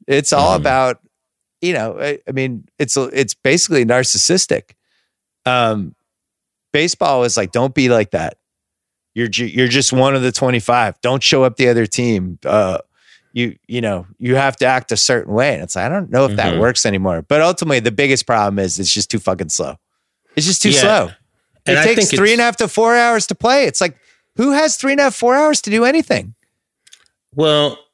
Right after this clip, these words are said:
Speaker 2: also, and it's not even, 'cause a football game can be three hours, but people aren't mad at it, you know?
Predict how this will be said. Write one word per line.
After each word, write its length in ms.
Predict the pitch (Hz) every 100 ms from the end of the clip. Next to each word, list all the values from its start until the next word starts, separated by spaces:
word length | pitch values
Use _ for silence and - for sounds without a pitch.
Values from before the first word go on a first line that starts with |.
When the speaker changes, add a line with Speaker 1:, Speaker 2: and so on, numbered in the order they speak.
| _ _ _ -
Speaker 2:
also, 400 | 220 269 320 185
and 240 | - 165
it's 240 | 170 160 -
not 200 | 240 311
even, 300 | 269 196 165
'cause 300 | - 165 - -
a 120 | 151
football 360 | - 269 302
game 180 | 190 147
can 140 | 131 113
be 80 | 101
three 360 | - 127 110
hours, 280 | 101 101 107
but 140 | 107
people 220 | 101 113 107
aren't 140 | 95
mad 200 | 98 123
at 180 | 127 87
it, 160 | 85 -
you 160 | 95
know? 240 | 92 90